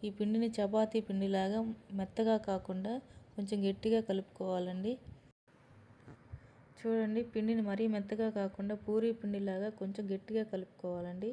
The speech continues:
ఇప్పుడు ఈ పి-, కలుపుకున్నటువంటి ఈ పిండిని మూత పెట్టుకొని ఒక ఇరవై నిమిషాలు నాననిద్దాము. ఇరవై నిమిషాల తర్వాత అలా మూత తీసి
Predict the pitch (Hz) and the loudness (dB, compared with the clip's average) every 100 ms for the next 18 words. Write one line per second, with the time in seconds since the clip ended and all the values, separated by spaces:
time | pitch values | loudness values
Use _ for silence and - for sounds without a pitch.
0 | - - - - - 202 - 226 247 214 | -8 -20 -20 -20 -16 -16 -6 -4 -2 -2
1 | 208 - - 214 226 226 226 220 220 208 | -4 -12 -8 -2 -2 -2 -2 0 -2 -2
2 | 196 196 196 190 196 226 226 214 214 214 | -2 -2 -2 -2 -2 0 -2 -2 -4 -4
3 | 196 196 196 202 254 311 214 190 202 208 | -4 -4 -4 -2 -4 -6 -8 -4 -2 -2
4 | 208 214 208 220 196 190 196 196 190 180 | -2 -2 -2 -2 -2 -2 -2 -2 -2 -4
5 | 180 214 - - - - _ _ _ _ | -2 -4 -6 -16 -20 -20 _ _ _ _
6 | _ _ _ - - - - - 202 208 | _ _ _ -20 -20 -20 -20 -2 2 4
7 | 226 220 220 226 220 214 196 196 196 190 | 4 2 0 0 -2 0 2 2 0 0
8 | 220 208 202 202 214 226 208 202 208 | -2 0 0 -2 0 0 0 -2 -4